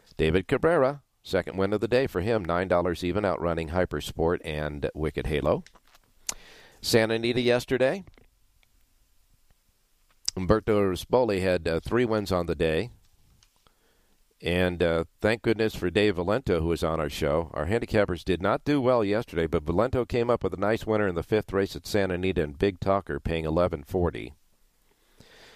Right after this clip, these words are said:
And the Santa Ana Stakes won by Queen of Goddess,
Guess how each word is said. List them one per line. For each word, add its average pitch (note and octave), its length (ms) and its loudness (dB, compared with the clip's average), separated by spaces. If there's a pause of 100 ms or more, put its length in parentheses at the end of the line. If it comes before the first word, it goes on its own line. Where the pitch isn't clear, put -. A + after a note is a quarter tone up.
(160)
And G#2+ 180 2
the G#2 60 2
Santa B2+ 300 0
Ana A#2+ 180 0
Stakes A#2 320 0
won A2+ 220 0
by G#2 200 4
Queen A2+ 320 -4
of G2+ 160 0
Goddess, G2 520 0